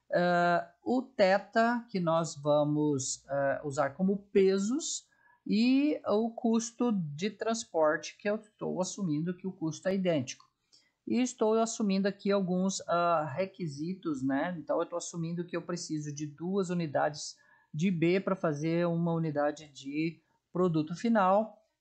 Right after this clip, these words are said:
eh, duas de D, duas de E, uma de C e assim sucessivamente. Isso assumindo que o custo, ah, por tonelada, por quilômetro é idêntico pra cada um desses insumos. Então,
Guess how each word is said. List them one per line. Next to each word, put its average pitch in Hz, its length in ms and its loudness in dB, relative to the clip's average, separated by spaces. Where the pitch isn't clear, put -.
eh, 151 260 2
duas 160 380 0
de 202 120 -4
D, 190 320 2
duas 156 340 0
de 185 240 0
E, 190 180 4
uma 175 300 0
de 151 100 -10
C 196 420 -2
e 185 100 -2
assim 185 240 -6
sucessivamente. 180 960 -4
Isso 170 220 -12
assumindo 226 460 -2
que 233 120 -8
o 240 60 -4
custo, 196 500 -4
ah, 175 280 2
por 202 280 2
tonelada, 170 580 2
por 196 180 -4
quilômetro 185 640 0
é 175 80 2
idêntico 165 540 -4
pra 185 120 -2
cada 170 300 0
um 160 200 -2
desses 151 420 -4
insumos. 196 720 -2
Então, 196 760 2